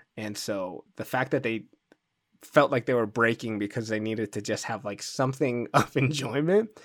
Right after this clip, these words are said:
uh, is a problem. And then two, if you as a coach are like, "Way to go, you fucking ruined everything. Like, I, everything we worked for,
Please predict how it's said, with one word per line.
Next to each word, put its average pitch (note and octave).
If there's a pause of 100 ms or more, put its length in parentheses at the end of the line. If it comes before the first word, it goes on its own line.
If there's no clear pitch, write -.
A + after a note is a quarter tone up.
(300)
uh, G#2+
is C#3
a G3
problem. G#2 (320)
And B2+
then B2+
two, E3
if A#2
you D3
as B2
a A2+
coach C3
are G2+
like, F#2 (420)
"Way A#2+
to B2+
go, B2+
you G2+
fucking B2
ruined B2
everything. G2+ (400)
Like, -
I, G#2 (140)
everything D3+
we D#3+
worked C#3+
for, G2+